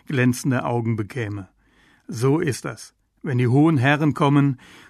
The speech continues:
dann müssen die einfachen Leute gewaltig in die Hände spucken. Heute, am dritten Advent, kündigt sich ebenfalls hoher Besuch an.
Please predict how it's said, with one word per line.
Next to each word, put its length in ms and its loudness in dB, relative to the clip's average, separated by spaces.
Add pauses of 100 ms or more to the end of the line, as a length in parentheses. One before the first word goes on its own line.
dann 140 2
müssen 180 2
die 140 2
einfachen 480 0
Leute 420 -2
gewaltig 600 -4
in 120 -2
die 100 -2
Hände 280 -4
spucken. 460 -8 (960)
Heute, 460 0 (520)
am 400 0
dritten 400 0
Advent, 840 -2
kündigt 420 0
sich 300 -4
ebenfalls 680 0
hoher 260 0
Besuch 400 -8
an. 360 -8